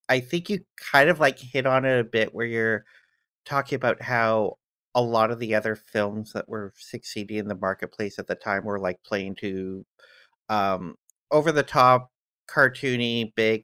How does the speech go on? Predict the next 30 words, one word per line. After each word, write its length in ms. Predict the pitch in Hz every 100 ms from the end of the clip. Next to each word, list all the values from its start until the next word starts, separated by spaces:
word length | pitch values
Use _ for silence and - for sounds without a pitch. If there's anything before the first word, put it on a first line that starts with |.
| -
larger-than-life, 1000 | 98 104 - 113 107 101 98 98 98 - -
entertaining, 760 | 107 104 - 95 95 95 95
the 80 | 95
Spider-Mans, 840 | - 104 98 101 98 95 95 92
you 100 | 92
know, 280 | 95 90 92
whatnot, 400 | - 92 - 95 -
coming 260 | 117 110 107
out 140 | 101
of 80 | 95
nine 220 | 90 90
eleven. 380 | 90 85 - - _ - - - - -
And 360 | 139 135 135 -
the 200 | 147 147
one 320 | 135 143 180 -
element 420 | 147 151 156 139
of 80 | 131
these 320 | 120 104 - _
films, 760 | - 185 147 107 87 - - - _ _ _ _ _ _ _
um, 420 | 131 120 113 113 - _ 131 123
that 160 | 131 131
is, 160 | 127
like, 140 | 131 127
consistent 540 | 131 127 143 - 113
throughout 420 | - 123 143 - -
is 400 | 120 107 104 - _ _ _ -
the 220 | 131 117 - _ _ _ _ _
bureaucracy 1000 | 131 135 120 120 120 127 113 107 - 101 98
of 180 | 95
it 200 | 95 92